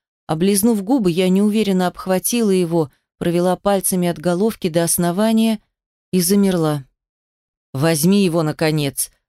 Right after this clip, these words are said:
рыкнул Ренат и снова подтолкнул меня вперёд, не сильно, но настойчиво. В сознании мелькнула мысль о том, что кто-то может войти, войти и увидеть,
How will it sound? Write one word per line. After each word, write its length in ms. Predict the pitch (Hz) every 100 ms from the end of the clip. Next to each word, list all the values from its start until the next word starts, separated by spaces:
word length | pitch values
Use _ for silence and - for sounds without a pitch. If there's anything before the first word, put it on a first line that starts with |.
| _
рыкнул 500 | 160 208 - 175 170
Ренат 400 | 175 185 226 226
и 60 | 180
снова 460 | - 196 226 233
подтолкнул 680 | 226 202 - 190 185 220 220
меня 240 | 190 190
вперёд, 480 | 196 - 190 160 151 _ -
не 200 | 208 214
сильно, 640 | - 269 277 226 170 151 - _
но 120 | 190
настойчиво. 800 | 180 151 - 131 120 - 131 127 - _ _ _ _ _ _ _ -
В 40 |
сознании 580 | - 190 208 277 269 247
мелькнула 580 | 240 226 - 254 277 240
мысль 320 | 254 254 226
о 60 | 220
том, 180 | 277
что 180 | 247 208
кто-то 340 | - 240 240 214
может 380 | 220 220 214
войти, 580 | 196 202 190 - 240 208
войти 580 | 160 185 185 - 220 208
и 40 |
увидеть, 600 | 196 196 202 226 165 -